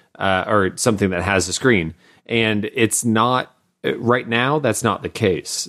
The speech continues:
They, you can ask the Echo Show a lot of things, and you just get a response like you would on a regular Echo without a screen, and that's a problem.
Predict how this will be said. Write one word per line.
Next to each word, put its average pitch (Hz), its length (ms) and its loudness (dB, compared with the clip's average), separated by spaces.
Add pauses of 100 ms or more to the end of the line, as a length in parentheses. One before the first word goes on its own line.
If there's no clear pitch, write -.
They, 104 320 0
you 104 380 -2
can 110 280 2
ask 107 520 -2
the 98 120 2
Echo 95 280 2
Show 92 260 2
a 87 40 2
lot 90 320 2
of 98 120 0
things, 117 540 0
and 92 240 0
you 90 160 0
just 101 640 -2
get 104 160 2
a 95 40 2
response 90 720 0
like 87 280 0
you 90 100 -2
would 82 400 0
on 87 220 0
a 82 40 0
regular 87 360 2
Echo 85 260 0
without 85 300 0
a 85 60 -6
screen, 85 360 -4
and 85 80 -6
that's 107 220 -2
a 78 40 -10
problem. 92 520 0